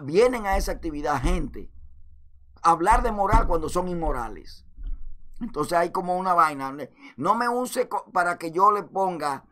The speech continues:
seriedad a un evento donde hay delincuentes, porque entonces me hago reo de esa misma situación.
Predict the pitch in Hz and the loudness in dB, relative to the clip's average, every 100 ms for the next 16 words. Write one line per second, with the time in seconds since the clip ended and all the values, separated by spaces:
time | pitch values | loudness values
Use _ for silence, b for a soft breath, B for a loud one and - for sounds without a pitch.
0 | b b b - 185 180 180 185 196 180 | b b b -2 -2 0 0 2 2 0
1 | - 170 175 196 190 185 165 160 151 156 | 2 4 4 2 -4 -4 -2 -4 -4 -4
2 | 175 180 185 175 202 160 131 139 139 147 | -4 -6 -6 -2 -2 -2 -8 -8 -8 -8
3 | 143 147 147 151 131 156 170 175 170 165 | -6 -6 -4 -2 0 2 4 2 -2 -4
4 | 170 175 175 170 143 156 165 160 165 - | -6 -4 -4 -6 -8 -8 -8 -6 -2 -2
5 | - | -4